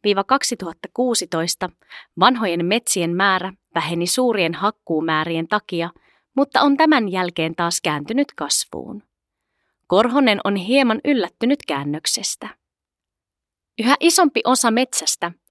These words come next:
on viljelymetsää. Ne kasvavat luontaisesti syntyneitä metsiä nopeammin hakkuukypsiksi,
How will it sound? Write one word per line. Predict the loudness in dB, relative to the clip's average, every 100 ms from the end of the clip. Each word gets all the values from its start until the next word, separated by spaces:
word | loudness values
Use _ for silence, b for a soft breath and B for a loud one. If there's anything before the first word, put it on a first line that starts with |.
| -2
on | 0 2
viljelymetsää. | 0 -2 -2 -2 -2 -4 -6 -6 -8 -14 _ _ _ _ _ _ _
Ne | 0
kasvavat | 4 4 4 0 0
luontaisesti | 4 4 4 0 -2 -4 -6 -2
syntyneitä | 2 2 0 -2 -2 -2 -2
metsiä | -2 -2 -2 -4 0
nopeammin | -2 0 -2 -2 -2 -2
hakkuukypsiksi, | -2 -4 -6 -6 -4 -6 -4 -6 -4 -6